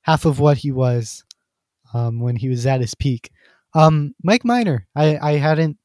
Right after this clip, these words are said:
thought about him, like, at all. Um, but maybe I have to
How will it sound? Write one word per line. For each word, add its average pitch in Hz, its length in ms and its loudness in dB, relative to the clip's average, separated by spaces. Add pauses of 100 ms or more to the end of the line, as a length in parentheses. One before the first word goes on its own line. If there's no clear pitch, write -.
(240)
thought 139 280 2
about 135 380 -2
him, 139 240 -6
like, 135 340 -6
at 139 140 -2
all. 123 340 -2 (640)
Um, 123 320 -6
but 143 140 0
maybe 165 300 4
I 165 120 4
have 160 260 2
to 165 240 2